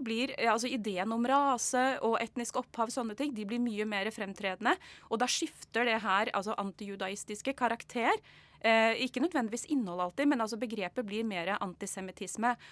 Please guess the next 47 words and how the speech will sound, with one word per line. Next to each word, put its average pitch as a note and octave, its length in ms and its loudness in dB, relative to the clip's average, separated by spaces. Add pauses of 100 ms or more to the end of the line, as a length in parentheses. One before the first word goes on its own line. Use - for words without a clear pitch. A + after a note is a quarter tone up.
(180)
Og G#3+ 160 -2
da A#3 160 8
får F#3 320 0
vi D4 80 4
også B3+ 240 -2
det A3 160 0
uforanderlige A3+ 720 2
ved A#3+ 160 0
jødene, F#3+ 320 -4
ikke G#3 100 -8
sant? G3 220 -4
For A#3 160 -4
før B3 320 0
så D4+ 160 -6
kunne G#3 420 -2 (380)
man B3+ 160 2
si, - 320 -8
tenke B3+ 260 -2
seg A3 140 2
at B3 160 -2
jøder F#3+ 180 -2
kunne G#3+ 220 -6
konvertere G#3+ 560 -4
til A3 100 -12
kristendom, A#3 540 0 (320)
og G#3 100 -2
da G#3 140 4
ble F#3+ 260 0
det, G3+ 160 4 (480)
eh, G3+ 460 2
og A3 100 4
da A3 80 6
ble G3 240 0
de G#3 160 0
bra F3+ 400 4
i A#3+ 80 0
gåseøyne. G#3+ 480 4 (400)
Men B3 80 8
nå, B3 240 8
eh, B3 480 4
i A#3 180 2
og C4 140 6
med G#3+ 160 4
at, - 160 -8
eh, - 480 0
rase, G3 600 2
eh, G3+ 340 4